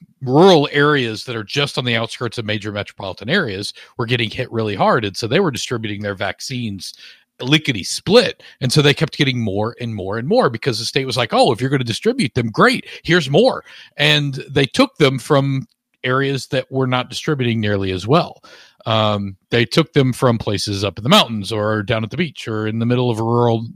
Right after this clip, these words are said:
North Carolina that wasn't close to a metropolitan area. And they started pulling back on some of those. But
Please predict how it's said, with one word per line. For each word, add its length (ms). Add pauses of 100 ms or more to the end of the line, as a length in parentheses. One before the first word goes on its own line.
North 220
Carolina 380
that 120
wasn't 280
close 220
to 60
a 40
metropolitan 560
area. 220 (300)
And 80
they 60
started 300
pulling 260
back 240
on 80
some 160
of 160
those. 400 (380)
But 340